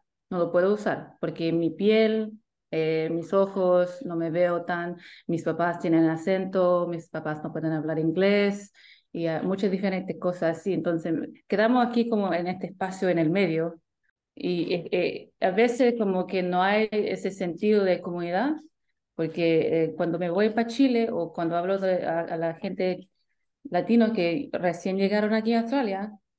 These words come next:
eh, como que sí, sí, eres latina, pero no es, no es tanta, tanto latino. Y cuando hablo con mis amigos australianos aquí,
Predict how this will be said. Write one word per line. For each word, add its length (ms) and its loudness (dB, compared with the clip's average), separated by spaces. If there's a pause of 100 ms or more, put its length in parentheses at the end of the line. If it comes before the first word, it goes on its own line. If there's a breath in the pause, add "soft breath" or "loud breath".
(180)
eh, 160 -2
como 160 -2 (120)
que 120 -2
sí, 460 2
sí, 480 -2
eres 220 -2
latina, 340 -2
pero 540 0
no 200 0
es, 100 0 (160)
no 160 -2
es 160 -4
tanta, 640 -2 (240)
tanto 240 0
latino. 400 -2 (840)
Y 200 -2
cuando 260 2
hablo 260 0
con 200 0
mis 340 -2 (400 loud breath)
amigos 380 -2
australianos 520 -2
aquí, 720 2